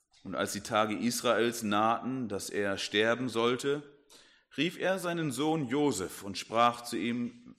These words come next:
„Wenn ich nun Gunst gefunden habe in deinen Augen, dann lege doch deine Hand unter meine Hüfte und erweise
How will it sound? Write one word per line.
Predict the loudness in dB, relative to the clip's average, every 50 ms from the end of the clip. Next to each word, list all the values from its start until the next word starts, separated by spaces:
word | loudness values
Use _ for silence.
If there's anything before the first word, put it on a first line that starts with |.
| _ _
„Wenn | _ -8 -4 -2 -2
ich | -4 -2 -4
nun | -4 -4 -4
Gunst | -2 -2 -2 -2 -2 -6 -8
gefunden | -10 -8 -4 -4 -4 -4 -4 -6 -8 -6
habe | -4 -4 -4 -2 -2 -4
in | -4 -2
deinen | -2 0 0 0 -2 0
Augen, | 0 2 2 2 0 0 -2 -6 -8 -12 -18 -20 -20 -16 -6
dann | -4 -2 0
lege | 2 2 2 2 2 2
doch | 0 0 0
deine | 0 0 0 0 0
Hand | 0 -2 -2 -4 -6 -8
unter | -6 -6 -6 -4 -2 -2
meine | 0 0 0 -2 -2
Hüfte | -4 -4 -6 -8 -12 -12 -12 -14 -14 -18 -18 _
und | -14 -10
erweise | -8 -6 -4 0 0 2 2 0 0 0 0 0 0 -2 -6